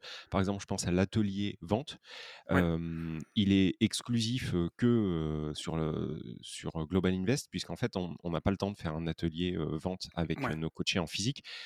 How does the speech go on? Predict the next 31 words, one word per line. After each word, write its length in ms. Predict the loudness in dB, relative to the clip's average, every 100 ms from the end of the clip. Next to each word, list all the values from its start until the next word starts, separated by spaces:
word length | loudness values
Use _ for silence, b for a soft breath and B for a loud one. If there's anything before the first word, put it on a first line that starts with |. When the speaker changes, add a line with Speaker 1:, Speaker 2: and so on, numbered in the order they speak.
| B B _
Speaker 1:
Donc, 280 | -2 0 2
euh, 280 | 2 0 -2
il 60 | 0
y 40 |
a 40 | 2
même 160 | 2
des 80 | 2
choses 260 | 2 2 0
en 140 | -4 -2 4
plus 480 | 4 4 2 -2 -12 _ _ _ -8
que, 120 | -2 2
euh, 240 | 4 2
sur 380 | -2 -4 -2 0
Global 240 | 2 2 2
Invest 340 | 0 -2 -4
que, 100 | -2
euh, 340 | 0 2 0 -2 -4
on 80 |
n'a 120 | -4 -2
pas, 220 | -2 -2
euh, 240 | -2 -4
dans 160 | -4 -4
les 100 | -6
coachings 340 | -6 -6 -4
en 60 | -4
présentiel. 520 | 0 0 0 -2 -2 B B B 0
Mais 360 | 6 6 6 -2 b b -12
globalement, 640 | 4 4 6 4 2 -2 -8 b b -4 0
euh, 340 | 0 0 -2
c'est, 300 | -6 -4 -4
euh, 280 | -2 -4 -4